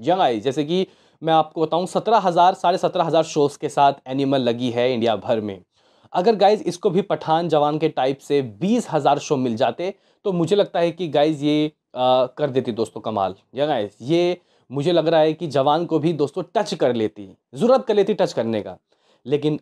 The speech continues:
अनफॉर्चुनेटली गाइस यहाँ पे बहुत सी ऐसी चीज़ें हुई जो कि गाइस इसको आगे बढ़ने, मतलब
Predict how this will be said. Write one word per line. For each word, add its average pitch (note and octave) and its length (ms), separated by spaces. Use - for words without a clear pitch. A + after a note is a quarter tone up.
अनफॉर्चुनेटली E3 640
गाइस E3 220
यहाँ D3+ 120
पे E3 80
बहुत C#3+ 400
सी E3 120
ऐसी C#3+ 220
चीज़ें C3 380
हुई C3+ 340
जो F3+ 80
कि F#3+ 120
गाइस F3 260
इसको F3 400
आगे C#3 300
बढ़ने, C#3 320
मतलब A3 300